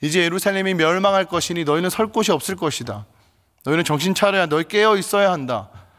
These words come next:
맞습니다. 이 이야기도, 이 이유도 분명히 근거가 되지만 예수님께서는 굳이 다니엘서를 가져와서 우리에게 꼭 전하고 싶었던 하나님의 시선이 있었습니다. 그것은 무엇이냐면 바로 다니엘이 말했던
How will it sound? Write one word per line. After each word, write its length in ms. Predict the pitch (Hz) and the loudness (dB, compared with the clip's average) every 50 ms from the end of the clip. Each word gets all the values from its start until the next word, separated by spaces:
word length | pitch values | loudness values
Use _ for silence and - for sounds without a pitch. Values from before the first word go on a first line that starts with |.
| _ _ _ _ _ _ _ _ _ _ _ _ _ | _ _ _ _ _ _ _ _ _ _ _ _ _
맞습니다. 460 | - 117 - - 170 160 139 127 127 - | -10 -10 -8 -6 -6 -4 -2 -2 -2 0
이 400 | 202 202 208 208 202 180 165 165 | 2 2 2 2 2 0 0 0
이야기도, 460 | 170 170 175 156 156 143 131 131 - | 2 2 0 0 -4 -6 -8 -4 -2
이 240 | 214 214 196 160 156 | 0 0 0 -2 -2
이유도 260 | 165 175 175 170 170 | -2 -2 -2 -2 -2
분명히 460 | - - 165 160 170 175 175 170 143 | -4 -4 -2 0 0 0 0 -2 -4
근거가 460 | - - 147 147 151 165 160 160 165 | -6 -6 -6 -4 -2 0 0 0 0
되지만 580 | - 139 120 117 127 131 147 156 135 110 98 101 - - _ _ _ _ _ _ _ - 127 | -2 -2 -6 -6 -4 -2 0 0 0 -2 -4 -12 -16 -20 _ _ _ _ _ _ _ -8 -6
예수님께서는 800 | 135 120 165 170 165 - 165 160 - 160 156 156 156 156 151 - - - - - - - - - - _ | -4 -2 -2 -2 -2 -2 -4 -4 -2 -2 -2 -2 -2 -4 -4 -8 -12 -18 -20 -20 -20 -20 -20 -20 -20 _
굳이 460 | - - - 170 170 160 175 190 185 180 | -10 -4 -2 0 0 0 0 0 0 0
다니엘서를 640 | - 180 156 160 175 185 190 185 185 185 170 180 | 0 0 0 0 0 0 -2 -2 -2 -2 -2 -2
가져와서 800 | 156 - 139 139 143 165 156 143 131 - 156 165 143 113 104 - - - - - | -2 -2 -2 -2 0 0 0 0 0 -2 -6 -6 -8 -8 -10 -12 -18 -20 -14 -8
우리에게 380 | 127 131 143 156 160 156 151 165 | -4 -2 0 0 0 0 -2 -2
꼭 200 | - 254 247 - | -2 -4 -4 -4
전하고 420 | - - 143 135 151 165 175 175 | -4 -4 -2 0 0 0 0 0
싶었던 380 | 170 - - - 156 - 160 156 | -2 -6 -6 -6 -6 -4 -4 -4
하나님의 520 | 147 - - 185 190 196 190 190 185 185 | -2 0 2 2 2 2 2 0 -2 -2
시선이 380 | 175 - 185 - 214 214 208 180 | -2 -2 -2 -2 0 0 0 0
있었습니다. 720 | 131 - 160 156 - - 131 107 104 95 - 98 95 - - - _ _ _ | -2 -2 -4 -6 -6 -4 -6 -6 -6 -6 -8 -10 -12 -14 -16 -20 _ _ _
그것은 560 | - - 131 147 160 151 - 170 160 151 135 | -8 -2 0 0 2 2 0 -2 -2 -4 -4
무엇이냐면 840 | 131 143 160 175 180 175 170 - 165 151 143 143 151 170 160 131 104 - - - - - - _ | -2 0 2 2 2 2 0 -4 -4 -4 -4 -2 -2 -2 -2 -2 -4 -6 -12 -18 -20 -20 -18 _
바로 500 | - 139 127 131 147 170 202 233 - - - - _ _ _ _ | -2 0 0 2 2 2 2 0 -2 -6 -20 -20 _ _ _ _
다니엘이 520 | - 151 143 147 165 170 170 170 165 165 156 | -4 -2 -2 -2 0 0 -2 0 0 0 0
말했던 600 | 139 131 135 143 139 - - 143 143 143 139 | 0 0 0 -2 -4 -4 -4 -4 -4 -4 -8